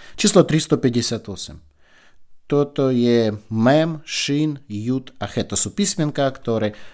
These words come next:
ktoré formujú toto číslo. To je štyridsať plus tristo plus desať a plus osem. A mem, šin, jud a chet, to je slovo Mašiach, znamená Mesiáš.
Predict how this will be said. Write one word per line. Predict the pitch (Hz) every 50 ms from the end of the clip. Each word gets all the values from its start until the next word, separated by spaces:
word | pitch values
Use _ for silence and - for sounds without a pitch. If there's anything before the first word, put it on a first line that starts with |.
| - -
ktoré | - - - 120 117 117 107
formujú | - - 160 160 151 147 143 135 131 120
toto | - 123 117 -
číslo. | 120 - - 120 104 - - 98 82 - - - - - - -
To | - 95 87
je | 85 80 82 - - - _ -
štyridsať | - - - - 185 202 185 175 - - 160 147 131 -
plus | - 104 95 - -
tristo | - 180 196 185 - - - 123
plus | 104 - 104 101 -
desať | - 165 160 - 131 120 120
a | 107
plus | - 120 123 117 - 107
osem. | 98 - - - - - - - - - - - - - - -
A | 113 110 107 107 104 104 101 101 - - - - - - -
mem, | 120 127 127 120 113
šin, | 110 - - 123 117 113 110 104 -
jud | - 110 107 120 120 113 - - - -
a | 98
chet, | 95 - - - - 185 202 202 - - - _ - - - -
to | - 147
je | 143 135
slovo | - 170 165 170 165 160
Mašiach, | 165 170 170 - - 247 240 185 120 101 - - -
znamená | 107 104 101 107 104 117
Mesiáš. | 123 143 185 214 202 - - 127 101 67 69 - - -